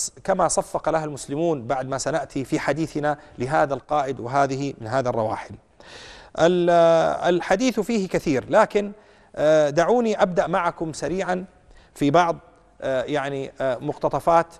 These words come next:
من حياته رضي الله عنه. يعني، آه، أولًا الرجل، آه، درس علم الأدب واللغة، حفظ القرآن الكريم، آه، كان يحب فعلًا مجالس العلماء،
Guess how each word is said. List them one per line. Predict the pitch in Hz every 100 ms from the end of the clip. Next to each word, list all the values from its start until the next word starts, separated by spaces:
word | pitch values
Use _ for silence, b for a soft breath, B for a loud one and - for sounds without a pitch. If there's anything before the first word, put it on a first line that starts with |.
| B B -
من | 135
حياته | - 151 165 160 151 160 160 B -
رضي | 156 147 135
الله | 147 160 139 151 - -
عنه. | 135 98 92 _ _ b b -
يعني، | 151 147 151 143 131
آه، | 135 135 135
أولًا | - 214 220 214 202 - - _ b b -
الرجل، | 151 185 185 180 - _ _ _ _
آه، | 143 139 135 127 - _ _ _ _ _ _ _ _ - - _ _ _ _ _
درس | 131 185 151 160
علم | 143 135 151
الأدب | 131 143 147 143 - _
واللغة، | 117 120 135 139 - _
حفظ | - 143 123
القرآن | 113 127 123 131
الكريم، | 110 120 123 156 151 b b b b b -
آه، | 117
كان | 110 165 165 147
يحب | 135 - 160 127 131 117 - _ - 117
فعلًا | 180 147 135
مجالس | 110 120 143 135 123
العلماء، | 117 120 131 160